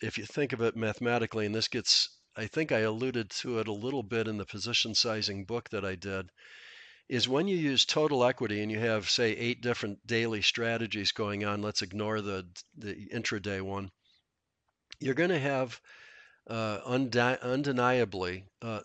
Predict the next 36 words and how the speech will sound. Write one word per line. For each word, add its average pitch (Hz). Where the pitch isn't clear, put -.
one 123
of 123
the 110
strategies, 110
maybe 123
crypto 123
futures, 107
is 95
going 107
nuts 117
and 98
I'm 101
making 113
just 104
a 104
ton 131
of 117
money 104
there. 104
Well, 120
that's 165
feeding 160
my 120
total 120
equity. 95
It 123
turns 185
out, 113
and 110
I've 110
mathematically 120
tested 123
this, 95
that 120
because 165
the 117